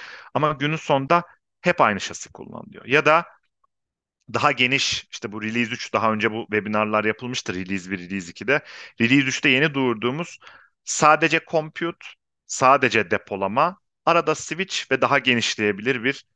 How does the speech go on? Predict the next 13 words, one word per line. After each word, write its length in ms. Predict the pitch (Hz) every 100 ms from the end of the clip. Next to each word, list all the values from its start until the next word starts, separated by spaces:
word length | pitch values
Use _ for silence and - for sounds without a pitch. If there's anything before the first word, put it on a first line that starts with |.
| _ _
sistem 400 | - 117 143 123
haline 340 | 101 92 107
bunu 240 | 104 120 135 _ _
getirebilmemiz 720 | - 123 120 98 95 131 160 135
mümkün. 240 | 117 127
Ama 140 | 123
günün 280 | 101 113 175
sonunda 380 | 208 147 123 120
baktığımızda 520 | 143 - 135 135 -
elimizde 420 | 120 131 131 131
sadece 560 | 143 - 151 120 95 104
bu 60 | 131
şasi 440 | 135 - 156